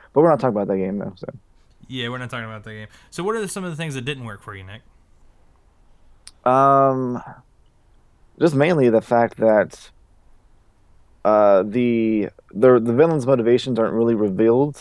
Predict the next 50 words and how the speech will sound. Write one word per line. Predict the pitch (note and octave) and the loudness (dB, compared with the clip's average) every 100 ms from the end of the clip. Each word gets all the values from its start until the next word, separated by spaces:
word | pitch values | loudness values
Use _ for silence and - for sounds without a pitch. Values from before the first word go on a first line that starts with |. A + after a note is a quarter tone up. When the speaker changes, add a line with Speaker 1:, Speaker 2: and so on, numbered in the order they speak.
| - | -4
Speaker 1:
like, | A2+ G#2+ | 0 0
until | E2+ G#2+ B2 | 0 -4 0
the | A2+ | 0
very | G#2+ A#2 A2 | 4 4 4
end, | G#2+ A2 A2 | 2 -2 0
and | G2+ G#2+ | 0 0
then | G2+ | -2
they | G#2 | 0
kinda, | A2+ G#2+ | 0 0
it's | G2+ | 0
like, | F2 | 0
"Oh, | C3+ | 0
plot | C3 C3+ C#3+ | 0 0 -2
twist," | - G#2+ G#2+ - _ _ _ _ _ _ - | 0 -4 -4 -12 _ _ _ _ _ _ -10
kind | G#2 | -6
of | |
thing. | A2+ A2 G#2+ A2 | -2 -2 -2 -4
Like, | A#2+ A#2+ | 0 4
like | C3 | 2
you | A#2 | 2
said, | C3 A2+ | 0 2
that's | A2+ - | 2 0
really | A#2 A#2+ | 0 2
unnecessary. | A2 A2 A2 A2 A2 B2 B2 B2 A#2+ _ _ _ _ - | 2 0 -2 -4 -2 0 0 -4 -10 _ _ _ _ 2
Like, | A#2 - | 2 4
if | B2+ - | -2 4
they | D3 | 4
wanted | C#3 D3 C#3 | 4 2 0
them | B2+ C3 C3 | 0 0 0
to | A2+ | -4
be | A2+ | 0
the | B2+ | 0
villains, | A2 B2+ A#2 A2+ G2 | 2 2 2 -2 -6
they | - A2+ | -2 -2
should | - B2 | -2 0
have | A#2 G#2+ A2+ | 2 2 0
villainized | F#2+ F2+ G#2 C3+ C#3 G#2+ G2+ F#2+ | 0 -10 0 2 2 0 -4 -6
them. | - G2 G2 G2+ - _ _ _ _ _ _ _ | -6 -4 -4 -8 -16 _ _ _ _ _ _ _
Like | - A2 | 0 2
you | B2 | 4
guys | A#2+ A2 | 4 4
were | A2 | -2
saying, | C#3+ A#2+ G#2+ A2 | -2 0 0 -2
like, | A2 G#2 | 0 -2
had | G2+ G#2+ A#2 | 0 -2 0
them | A2+ | -2
terrorize | A2 A#2 A2 G#2+ G#2 | -2 0 2 2 0
towns, | - G#2 G#2 G#2 G#2 F#2+ | -2 -2 -2 -4 -4 -2
had | G#2+ G#2 | -2 0
them, | G#2+ G#2+ G2+ G2+ | 0 0 -2 -4